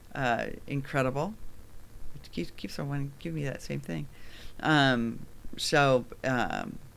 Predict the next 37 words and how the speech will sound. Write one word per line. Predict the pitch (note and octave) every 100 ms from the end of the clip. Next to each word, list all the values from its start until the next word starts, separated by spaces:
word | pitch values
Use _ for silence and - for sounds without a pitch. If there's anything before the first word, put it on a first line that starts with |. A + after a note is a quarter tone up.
| - - -
you | D#3 D#3
know, | C#3+
there | D3+ D3
are |
just | C#3 E3 -
all | - D#3+ E3+
sorts | - E3+ D#3+
of, | D#3+ D3 C#3 C#3
uh, | C#3 A#2+ A#2+ C#3 - - - - - - - - - -
of, | - C3+ C3 C3 C3+ C#3
uh, | B2+ A#2+
kits | - D#3+ D3+ - -
out | B2+ C#3 C#3
there | B2+
now. | A#2+ A2+ G#2+ C3+ - - - - - - - - - - - - -
But | - D#3+
you're | F3+ D#3+
right, | E3+ G#3 F3
I'm | D#3
being | E3 D3+
offered, | C#3+ D3 D#3+
I'm, | C3+ C#3 C3+ -
I'm | C#3+
sitting | C#3 D#3+ D3
here | C#3
browsing | B2 - C3+ C#3+ C#3 C#3+ D3
on | C3+
my | B2+
phone, | - C3+ B2 - - -
and | D3+
I'm | D3 D3
being | D3 C#3
offered | - C#3+ D#3 C#3 -
all | C#3+ C#3
sorts | - C#3+ C#3
of, | C3 C3 -
of | A#2+ C3 B2